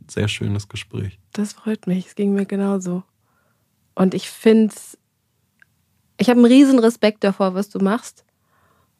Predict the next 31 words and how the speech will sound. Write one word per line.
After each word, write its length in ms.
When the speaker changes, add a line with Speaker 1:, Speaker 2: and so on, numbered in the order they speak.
Speaker 2:
Und 340
ich 320
wünsch 280
dir 380
weiterhin 840
so 120
viel 180
Kraft, 560
die 100
du, 120
glaub 260
ich, 120
schon 180
ganz 260
viele 160
Jahre 400
hast. 380
Auch 280
aus 200
den 580
Löchern, 500
die 140
wir 160
alle 260
haben, 300
immer 260
wieder 160
rauszukommen. 720
Und 240
diesen 220
Optimismus 880